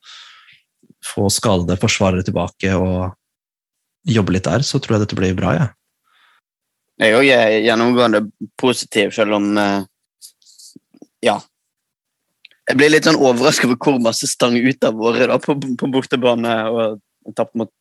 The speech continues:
Speaker 2: Mainz hjemme og sånn. Ehm, og at jeg likevel er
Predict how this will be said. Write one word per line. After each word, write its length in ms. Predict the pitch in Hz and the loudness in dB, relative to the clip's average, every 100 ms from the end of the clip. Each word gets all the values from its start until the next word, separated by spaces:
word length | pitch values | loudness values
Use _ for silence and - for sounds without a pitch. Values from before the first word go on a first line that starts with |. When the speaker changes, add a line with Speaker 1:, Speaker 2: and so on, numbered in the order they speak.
| _ | _
Speaker 2:
Mainz 580 | 120 110 110 107 - - | 0 0 0 -6 -12 -8
hjemme 240 | 117 113 110 | -4 -2 -2
og 80 | |
sånn. 240 | 113 120 151 _ | -2 -4 -6 _
Ehm, 640 | 127 120 117 113 113 110 101 _ _ _ _ _ _ _ _ _ - - _ _ 147 | -2 0 0 -2 -4 -6 -10 _ _ _ _ _ _ _ _ _ -18 -18 _ _ 0
og 80 | |
at 80 | 127 | 2
jeg 100 | 135 | 4
likevel 280 | 127 123 | 2 2
er 40 | 135 | 2